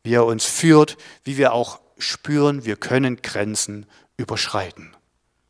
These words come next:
Am Ende ging ja, wir kennen die Geschichte alle, am Ende ging ja diese Begebenheit gut aus. Äh, die ganze Herausforderung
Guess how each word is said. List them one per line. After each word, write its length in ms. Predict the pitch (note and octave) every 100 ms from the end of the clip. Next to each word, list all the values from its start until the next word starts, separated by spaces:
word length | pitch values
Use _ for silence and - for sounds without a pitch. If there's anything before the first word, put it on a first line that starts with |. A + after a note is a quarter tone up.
| _ - G#2 - _ _ _ _ - - - -
Am 140 | - C#3
Ende 240 | E3+ E3+
ging 140 | F3
ja, 260 | F3 E3 D3
wir 80 | B2+
kennen 200 | D#3+ D#3
die 80 | C#3+
Geschichte 440 | C3 D3+ C#3+ C3+
alle, 280 | C3+ C3+ C3 - - - -
am 120 | A#2+
Ende 180 | C#3 C3
ging 140 | D3
ja 80 | D3+
diese 240 | B2 B2 A#2
Begebenheit 720 | A#2 C3 D3 C3+ C3 B2+ - _ _ -
gut 260 | D#3+ G3
aus. 580 | C#3+ D3+ G#3+ A3+ - - _ _ _ _ _ _ _ _ -
Äh, 260 | C3+ C#3+
die 100 | B2
ganze 280 | C#3 C3+ C#3
Herausforderung 920 | C3 B2 D3+ - D#3 C#3 C#3 C#3+ C#3+